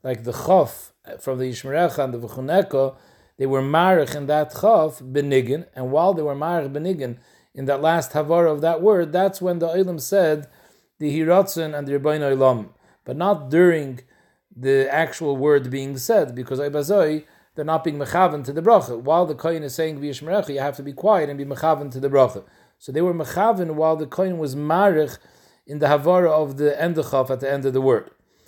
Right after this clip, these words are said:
However, the Biur Halacha says today the minig is like we do, that the Kahanim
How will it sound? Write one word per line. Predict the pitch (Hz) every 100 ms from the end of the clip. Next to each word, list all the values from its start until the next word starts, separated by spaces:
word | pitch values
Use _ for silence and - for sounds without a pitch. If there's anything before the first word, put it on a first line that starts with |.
| _ _
However, | 127 185 180
the | 165
Biur | 160
Halacha | 180 165
says | 151 147
today | 151 147 156
the | 139
minig | 151 139 139
is | 139 123
like | 113 110
we | 175 185
do, | 165 151 147 _ _ _ _
that | 139 131 131
the | 123
Kahanim | 135 123 156 156 143 135